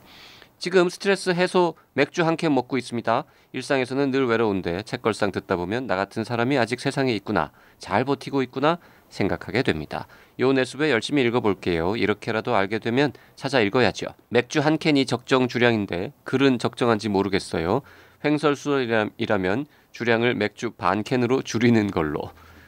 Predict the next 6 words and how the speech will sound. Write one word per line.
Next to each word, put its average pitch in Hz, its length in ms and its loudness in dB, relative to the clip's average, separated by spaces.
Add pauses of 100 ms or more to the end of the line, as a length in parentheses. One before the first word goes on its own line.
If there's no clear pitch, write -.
(380)
추신, 143 380 0 (640)
김원비님, 170 640 2 (160)
제가 127 380 2
여자 123 260 4
축구단을 160 680 0
시작하려는데 127 880 -2